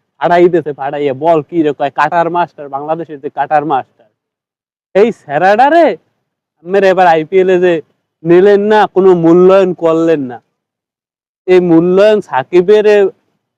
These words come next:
মোস্তাফিজুরের না করা মানে মগো বাংলাদেশের সবাইরে মূল্যায়ন না করা।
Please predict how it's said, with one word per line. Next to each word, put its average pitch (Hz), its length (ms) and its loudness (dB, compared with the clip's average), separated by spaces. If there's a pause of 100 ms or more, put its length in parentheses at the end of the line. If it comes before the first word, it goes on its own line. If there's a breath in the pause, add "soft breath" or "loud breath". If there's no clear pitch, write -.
(100)
মোস্তাফিজুরের 196 680 0
না 175 180 0
করা 202 600 0 (340)
মানে 160 360 0
মগো 165 260 -4
বাংলাদেশের 147 560 -8
সবাইরে 143 460 -16
মূল্যায়ন 135 420 -18
না 131 140 -20
করা। 123 180 -20